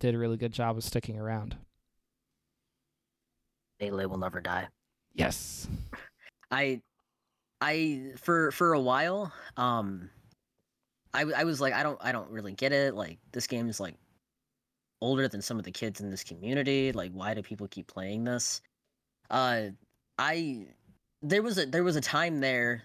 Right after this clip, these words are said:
Speaker 2: that we really didn't have much of a Melee community. What we did have was mostly just, you know, people running house tournaments, running stuff, you know, well, like I said, at their house. Uh, I know that we ran a couple, we tried to run some Melee events, you know, at Synthwave.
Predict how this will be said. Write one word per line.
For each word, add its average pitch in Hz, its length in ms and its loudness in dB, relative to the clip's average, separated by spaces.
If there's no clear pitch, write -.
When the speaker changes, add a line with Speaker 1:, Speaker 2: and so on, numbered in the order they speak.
Speaker 2:
that 120 360 0
we 127 140 0
really 160 200 4
didn't 131 180 2
have 120 200 0
much 104 240 -8
of 110 80 -4
a 104 60 -4
Melee 101 280 -6
community. 101 420 -6
What 123 180 2
we 131 140 4
did 117 160 0
have 151 400 -2
was 120 280 -4
mostly 120 340 0
just, - 520 -8
you 123 80 0
know, 98 180 -6
people 131 220 0
running 117 220 0
house 120 280 -2
tournaments, 127 640 -4
running 120 200 -2
stuff, - 340 -8
you 113 80 -6
know, 98 180 -10
well, 98 140 -12
like 107 120 -6
I - 40 -10
said, - 160 -6
at 95 60 -12
their 87 100 -8
house. 120 440 0
Uh, 120 320 4
I 131 100 2
know 143 200 4
that 131 140 -2
we 123 380 0
ran 131 260 0
a 120 40 -4
couple, 123 480 -2
we 156 80 4
tried 175 160 4
to 160 60 -2
run 156 160 2
some 139 160 -2
Melee 143 260 4
events, 131 560 -2
you 113 60 -8
know, 98 120 -6
at - 80 -12
Synthwave. 151 800 2